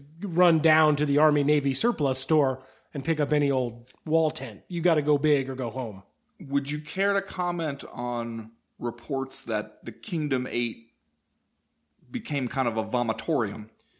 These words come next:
Speaker 2: over,
Speaker 1: Uh,
Speaker 2: the, over this weekend?
Speaker 1: I can confirm that. The final night of camping, my six-year-old daughter, apparently who also referred to it as glamping, uh, I think she ate too many snacks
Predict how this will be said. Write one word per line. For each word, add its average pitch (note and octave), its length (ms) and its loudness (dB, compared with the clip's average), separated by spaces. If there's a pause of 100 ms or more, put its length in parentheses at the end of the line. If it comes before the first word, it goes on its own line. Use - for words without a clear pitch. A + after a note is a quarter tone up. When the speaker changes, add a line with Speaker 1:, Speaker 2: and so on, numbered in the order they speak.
(400)
Speaker 2:
over, - 100 -4
Speaker 1:
Uh, D#3 320 4
Speaker 2:
the, A#2+ 60 -6
over G#2+ 120 -6
this G2+ 200 -6
weekend? G2 460 -8
Speaker 1:
I E3+ 100 2
can G3 120 2
confirm F3+ 440 6
that. A#2+ 280 0 (120)
The D3+ 80 -4
final F#3+ 320 4
night F#3 200 4
of E3+ 120 2
camping, D#3+ 580 2 (240)
my C3+ 140 -4
six-year-old E3+ 480 2
daughter, C#3+ 480 4 (720)
apparently D3+ 320 2
who D3+ 140 4
also D3+ 260 4
referred D3 320 2
to D3+ 140 4
it C#3+ 60 4
as C#3+ 120 2
glamping, D#3+ 600 0 (340)
uh, C#3+ 280 -2
I C3+ 60 -4
think E3 140 2
she F3+ 160 4
ate F3 140 2
too F3+ 100 2
many E3 120 4
snacks F3+ 680 0